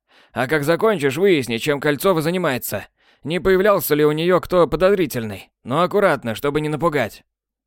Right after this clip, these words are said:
Лена Кольцова пребывала в приподнятом настроении.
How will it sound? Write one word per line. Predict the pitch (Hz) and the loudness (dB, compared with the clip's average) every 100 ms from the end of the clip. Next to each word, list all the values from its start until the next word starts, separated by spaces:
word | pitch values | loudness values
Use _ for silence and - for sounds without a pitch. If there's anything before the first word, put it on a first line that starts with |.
| _ _ _ _ _ _ _ _ _ _ _ _ _ _ _ - | _ _ _ _ _ _ _ _ _ _ _ _ _ _ _ -6
Лена | 104 101 101 | -2 0 0
Кольцова | 107 104 - 170 156 | -2 -2 0 0 2
пребывала | 139 127 123 135 131 | 2 4 4 4 0
в | - | 0
приподнятом | 123 117 110 113 113 120 | 0 2 0 0 0 -2
настроении. | 117 139 151 117 101 95 | 0 0 0 0 0 -2